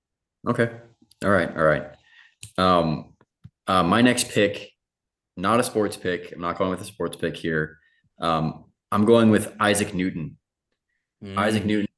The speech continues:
Speaker 1: the greatest physicist of all time. Um, in my personal opinion, all of pretty much modern mathematics and physics is based on his theories. You know, he wrote the Principia, which did a couple of things.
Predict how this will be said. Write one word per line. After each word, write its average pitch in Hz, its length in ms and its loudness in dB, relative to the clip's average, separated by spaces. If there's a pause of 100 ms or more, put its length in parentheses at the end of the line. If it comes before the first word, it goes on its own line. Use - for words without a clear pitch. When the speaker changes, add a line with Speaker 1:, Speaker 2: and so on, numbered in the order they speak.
(360)
Speaker 1:
the 107 80 -6
greatest 110 520 2 (520)
physicist 143 500 0
of 123 60 -2
all 123 120 2
time. 120 480 -4 (280)
Um, 85 560 -6
in 107 100 -2
my 104 220 2
personal 113 640 -2
opinion, 80 460 -8 (340)
all 127 720 4 (120)
of 101 380 -6
pretty 185 160 -2
much 175 200 -4
modern 98 600 -2
mathematics 92 720 -6
and 80 140 -12
physics 85 400 -8
is 76 240 -14 (340)
based 104 300 0
on 87 340 -2 (240)
his 104 600 0 (420)
theories. 110 460 0
You 92 80 -8
know, 90 80 -6
he 113 120 -2
wrote 107 180 2
the 95 60 -6
Principia, 92 760 -4 (180)
which - 300 -6
did 92 340 -2 (180)
a - 80 -8
couple 104 260 -4
of 85 80 -4
things. 80 340 -8